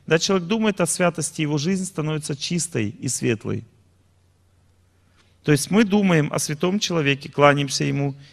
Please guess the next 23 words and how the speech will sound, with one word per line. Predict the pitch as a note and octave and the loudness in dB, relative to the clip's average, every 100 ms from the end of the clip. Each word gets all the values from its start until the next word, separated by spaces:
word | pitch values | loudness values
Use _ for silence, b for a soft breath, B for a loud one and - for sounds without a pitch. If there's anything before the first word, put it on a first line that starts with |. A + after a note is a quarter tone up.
| B | B
и | - | -4
повторяем | C#3+ D#3+ - E3+ D3+ | -2 -2 4 4 6
«Я | D3 E3+ | 6 4
желаю | E3 F3 F3 | 4 2 2
всем | E3+ E3+ | 0 -2
счастья», | E3+ F3+ D#3 - | 0 2 2 0
означает, | C3+ D3 D3 E3+ D3 - | -4 -4 0 2 2 0
все | - F#3 | 0 2
должны | F3+ D#3+ D#3+ C#3 | 2 0 0 -2
быть | B2+ | -2
такими. | - B2 A#2 F#2+ F#2+ - _ _ _ _ _ _ _ _ _ _ _ _ _ _ _ _ _ - | -4 -6 -4 -4 -6 -10 _ _ _ _ _ _ _ _ _ _ _ _ _ _ _ _ _ -2
Но | C#3 E3+ C3 - - - - | 6 8 8 6 -4 -20 -4
плоды | - C3 C3 G3+ | 4 4 4 0
этой | A3 F3 | 0 0
деятельности | C#3 C#3 B2 - G#2+ G#2 - G#2 G2+ _ _ - | 0 2 2 0 -4 -4 -6 -8 -8 _ _ 0
если | B2 D3+ | 2 2
они | D3 D3 | 2 2
есть, | B2 G#2 - | 2 0 -4
какие-то | G#2+ A#2 G#2 A2 | -8 -6 -6 -4
плоды. | B2 A2+ | -2 0
Мы | A2+ A#2+ | 0 0
говорим: | B2+ C3 B2 G2 - B B B | 2 4 4 0 -6 B B B
«Если | B2 D#3 D#3+ D#3 D3 | 2 2 2 -2 -4